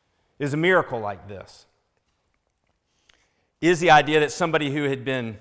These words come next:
lame from birth, as Luke writes, someone who was some forty years old, whom everyone had known laying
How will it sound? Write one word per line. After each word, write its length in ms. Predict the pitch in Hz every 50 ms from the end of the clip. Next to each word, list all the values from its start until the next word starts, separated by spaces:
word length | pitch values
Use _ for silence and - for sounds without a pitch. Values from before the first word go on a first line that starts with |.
| _ _ -
lame 420 | 135 123 131 135 135 135 131 127
from 240 | 104 - 123 113 110
birth, 580 | 107 143 143 147 131 113 117 113 - - - _ _ _ _ _ _ _ _ _ _ _ _ _ _ _ _ _ _ _ -
as 540 | 131 123 120 117 113 104 - - - - _ _ _ _ _ _ _ _ _ _ _ _ _ _ _ _ _ _ _ _ _ _ _ _ _ _ _ _ -
Luke 320 | 117 117 135 135 127 -
writes, 580 | 127 123 113 110 113 120 - - - - - _ _
someone 420 | - - - 160 156 156 151 143
who 180 | 135 147 147 143
was 320 | 135 139 127 120 - - - _ _ _ _ _ _ _
some 300 | - - - 156 147 135
forty 400 | - - - 175 170 175 170 160
years 340 | 147 147 151 151 139 113 123
old, 260 | 160 165 156 147 131
whom 200 | 127 156 147 151
everyone 460 | - 151 165 175 185 175 160 156 151 139
had 180 | 127 143 127
known 560 | 127 131 135 147 170 175 160 143 135 135 131
laying 640 | 131 147 156 170 170 160 151 139 127 123 123 120